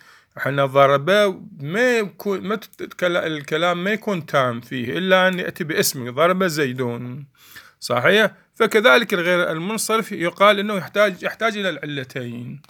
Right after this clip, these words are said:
كما أن الفعل يحتاج إلى علتين، أنه، يعني، إذا أن تكون أنه ماذا؟ أن توجد، أن يكون يش-، م-، مأخوذ من المشتق الفعل، ضرب من مأخوذ من الضرب، وكذلك الفعل لا يتم إلا مع الاسم.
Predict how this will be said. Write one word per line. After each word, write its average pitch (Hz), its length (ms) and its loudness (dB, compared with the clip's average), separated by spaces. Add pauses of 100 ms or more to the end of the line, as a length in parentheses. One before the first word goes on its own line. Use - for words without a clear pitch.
(440)
كما 151 480 -2
أن 156 220 -6
الفعل 147 420 -4
يحتاج 147 480 -2
إلى 147 200 -2
علتين، 165 1120 -2 (420)
أنه، 143 480 -4
يعني، 139 300 -2
إذا 139 520 -2
أن 143 340 -10
تكون 156 560 -6
أنه 135 360 -8
ماذا؟ 160 540 0 (640)
أن 139 580 -4
توجد، 160 340 -2
أن 147 240 0
يكون 143 240 -6
يش-، 143 160 -6
م-، 143 360 -8
مأخوذ 143 320 -2
من 180 160 -4
المشتق 202 480 -4
الفعل، 160 480 -8 (220)
ضرب 135 340 4
من 196 200 -2
مأخوذ 175 220 0
من 214 120 -2
الضرب، 156 640 0 (480)
وكذلك 160 500 2
الفعل 190 520 2
لا 180 140 6
يتم 202 540 0
إلا 208 320 0
مع 202 220 2
الاسم. 180 600 -4